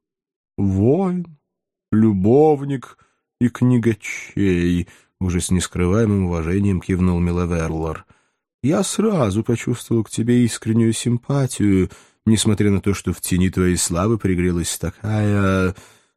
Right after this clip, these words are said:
м, как бы поделикатнее выразиться". "Я не сплю", не открывая глаз, предупредила юная еврейка. "Мы помним!" — в один голос успокоили мужчины. Рахиль удовлетворенно хрюкнула.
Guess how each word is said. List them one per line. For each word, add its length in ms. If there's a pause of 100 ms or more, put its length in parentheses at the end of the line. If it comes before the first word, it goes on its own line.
м, 340
как 200
бы 120
поделикатнее 840
выразиться". 1000 (220)
"Я 260
не 180
сплю", 640 (360)
не 120
открывая 520
глаз, 300
предупредила 600
юная 280
еврейка. 640 (220)
"Мы 200
помним!" — 920
в 140
один 320
голос 360
успокоили 580
мужчины. 760 (480)
Рахиль 440 (320)
удовлетворенно 720
хрюкнула. 680